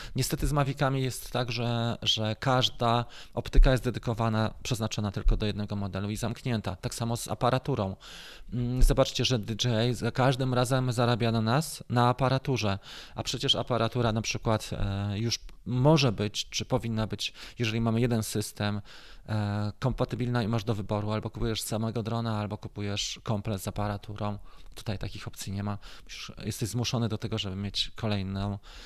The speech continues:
kolejne radio w domu, chociaż jedno mogłoby załatwić sprawę i jedna optyka, nie? Wystarczyłby wtedy platforma kładów, tylko wyniki finansowe D J I wtedy by się diametralnie, e, zmieniły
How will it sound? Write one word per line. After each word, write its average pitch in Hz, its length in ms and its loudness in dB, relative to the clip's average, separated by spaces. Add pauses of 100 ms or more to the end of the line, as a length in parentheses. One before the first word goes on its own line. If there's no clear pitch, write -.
(140)
kolejne 113 360 2
radio 104 600 0 (240)
w 110 80 -4
domu, 107 360 0 (240)
chociaż 123 340 2
jedno 113 400 2
mogłoby 107 500 -2
załatwić 101 720 -6 (160)
sprawę 120 520 -2
i 117 100 -2
jedna 113 300 2
optyka, - 560 -4
nie? 123 200 -2
Wystarczyłby - 540 -4
wtedy 98 300 -6 (280)
platforma 98 460 -6
kładów, 139 400 0 (260)
tylko 120 200 -4 (140)
wyniki 135 360 -4
finansowe 107 540 -2
D 95 220 -10
J 107 260 -2
I 110 60 -10 (300)
wtedy 113 240 -2
by 107 100 -4
się 113 140 0
diametralnie, 110 840 6 (180)
e, 104 220 4
zmieniły 104 560 0